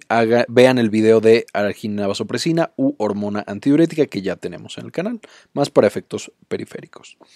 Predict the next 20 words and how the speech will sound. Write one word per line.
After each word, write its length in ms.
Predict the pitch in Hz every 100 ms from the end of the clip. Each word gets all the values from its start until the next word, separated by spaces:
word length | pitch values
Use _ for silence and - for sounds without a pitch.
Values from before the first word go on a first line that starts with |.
| - - - - - -
Ahora, 180 | 185 180
como 140 | 190
les 80 | 180
mencionaba, 500 | 180 175 208 220 208
¿cómo 260 | 233 233
es 80 | 247
que 140 | - 202
descubrimos 880 | 147 117 127 120 165 165 117 -
estas 640 | - 117 - 131 113 - -
neuropéptidos? 680 | 120 117 120 113 127 - 220
Básicamente 640 | 147 139 143 127 123 123
fue 260 | 110 127 117
un 220 | 117 120
estudio 460 | 117 - 208 226 254
en 80 | 123
el 100 | 107
cual 220 | 123 113
se 100 | 117
agarraban 540 | 104 104 120 120 117
pituitarias 760 | - 107 117 - 135 123 131